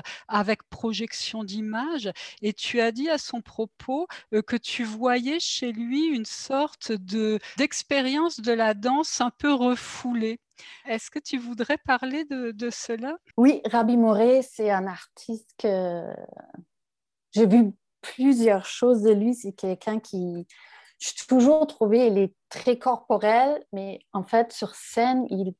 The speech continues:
Speaker 2: parle plutôt et il montre, mais il y a quel-, une corporalité dans sa voix, dans sa présence,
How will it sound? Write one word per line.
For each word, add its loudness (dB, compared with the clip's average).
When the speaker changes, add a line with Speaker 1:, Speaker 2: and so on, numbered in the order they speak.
Speaker 2:
parle -6
plutôt -2
et 0
il 2
montre, 0
mais -4
il -4
y 0
a 2
quel-, -4
une -8
corporalité 0
dans -2
sa -6
voix, -4
dans -4
sa -14
présence, -8